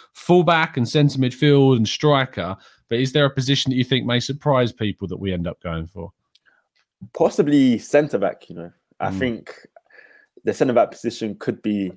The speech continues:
Speaker 2: could be one because we do, firstly, we don't know what is going to happen with William Saliba.
Speaker 1: Mm.
Speaker 2: Um, recent reports have worried me a little bit. I know some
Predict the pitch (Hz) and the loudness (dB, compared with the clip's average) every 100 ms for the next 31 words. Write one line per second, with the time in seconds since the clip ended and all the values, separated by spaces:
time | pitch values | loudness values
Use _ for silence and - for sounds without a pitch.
0 | _ - - 110 101 104 107 180 - 101 | _ -6 -2 0 2 2 2 0 2 0
1 | 95 104 131 143 147 135 117 110 131 110 | 0 2 2 4 2 2 -4 0 0 0
2 | 107 104 120 165 113 104 113 98 101 - | 0 2 2 2 0 -2 -2 -2 -6 -6
3 | 101 101 104 95 - 101 98 95 95 - | -12 -8 -8 -8 -10 -6 -4 -4 -4 -6
4 | 90 92 90 87 95 101 98 95 87 110 | -6 -2 -2 -4 -2 0 0 -4 -8 0
5 | 123 127 117 117 120 117 - 120 107 - | 0 2 0 2 2 2 2 0 0 -4
6 | _ _ - 101 120 110 117 113 113 110 | _ _ -4 2 4 4 0 2 0 0
7 | 104 104 117 107 - 113 107 | -2 2 2 2 0 0 -2